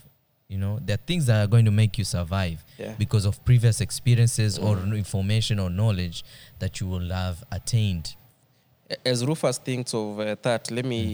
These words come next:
Speaker 1: Mm.
Speaker 2: say this.
Speaker 1: Mm, sure.
Speaker 2: The question you're asking is a very good question.
Speaker 1: Mm-hmm.
Speaker 2: But
Speaker 1: But
Speaker 2: one of, one of the things I've learned about approaching self-development
Speaker 1: Mm.
Speaker 2: is that you don't approach it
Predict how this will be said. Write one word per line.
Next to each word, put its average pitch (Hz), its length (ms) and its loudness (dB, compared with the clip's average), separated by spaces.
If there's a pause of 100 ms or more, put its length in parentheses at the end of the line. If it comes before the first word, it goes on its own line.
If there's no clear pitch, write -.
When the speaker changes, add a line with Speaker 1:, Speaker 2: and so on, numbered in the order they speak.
(300)
Speaker 1:
Mm. - 40 -12 (220)
Speaker 2:
say 113 240 -2
this. 101 440 -10
Speaker 1:
Mm, 92 160 -4
sure. 87 220 -4 (360)
Speaker 2:
The 123 80 -4
question 147 300 0
you're 120 140 -2
asking 120 240 -4
is 107 160 -6
a 98 60 -6
very 123 300 0
good 113 220 -4
question. - 380 -10 (260)
Speaker 1:
Mm-hmm. 90 240 -2 (160)
Speaker 2:
But 98 160 0
Speaker 1:
But - 80 4
Speaker 2:
one 156 100 4
of, 151 160 2
one 127 220 2
of 139 100 2
the 120 120 2
things 135 280 -2
I've 110 160 0
learned 120 440 2
about 107 440 -4 (1600)
approaching 123 600 -2
self-development 113 1080 -2
Speaker 1:
Mm. 110 80 2
Speaker 2:
is 110 140 2
that 110 180 -2
you 117 60 -4
don't 123 320 0
approach 113 380 -6
it - 340 -6